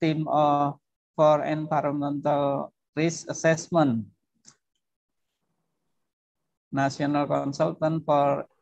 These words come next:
F A O I D, kemudian Member of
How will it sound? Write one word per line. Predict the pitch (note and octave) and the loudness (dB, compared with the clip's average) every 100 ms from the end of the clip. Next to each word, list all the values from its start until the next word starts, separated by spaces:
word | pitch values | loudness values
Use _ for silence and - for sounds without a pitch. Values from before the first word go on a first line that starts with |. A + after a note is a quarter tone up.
| _ - | _ -4
F | D3+ D#3 - | -4 -4 -8
A | D3+ D#3 - | -6 -6 -6
O | D3 D3+ C#3+ C#3 | -4 -2 -2 -2
I | D3 C#3+ C#3+ | -2 -2 -2
D, | C#3+ E3 A3+ B3+ - _ _ - | 0 2 2 -2 -10 _ _ -10
kemudian | D3 C3+ C#3 C#3 C#3+ - _ _ _ _ _ C#3 | -6 -2 2 2 0 -6 _ _ _ _ _ -2
Member | C#3 C3+ C#3 C#3 | -2 2 2 2
of | - C3 C3 C3+ | 4 4 2 0